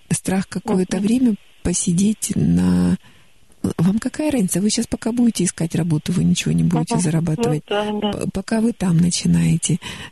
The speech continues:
Speaker 1: то в январе, правда, что может не быть заказов.
Speaker 2: Мгм.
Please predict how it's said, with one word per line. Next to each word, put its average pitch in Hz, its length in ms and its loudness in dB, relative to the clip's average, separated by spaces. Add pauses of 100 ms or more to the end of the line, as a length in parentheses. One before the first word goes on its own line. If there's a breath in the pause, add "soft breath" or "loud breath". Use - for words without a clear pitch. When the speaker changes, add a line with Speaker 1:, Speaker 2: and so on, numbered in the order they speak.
(100)
Speaker 1:
то 156 120 -2 (180)
в 151 120 0
январе, 170 480 2
правда, 165 300 0
что - 200 -2
может 165 380 2
не 156 80 4
быть 160 240 0
заказов. 160 500 -2 (680)
Speaker 2:
Мгм. 190 460 -4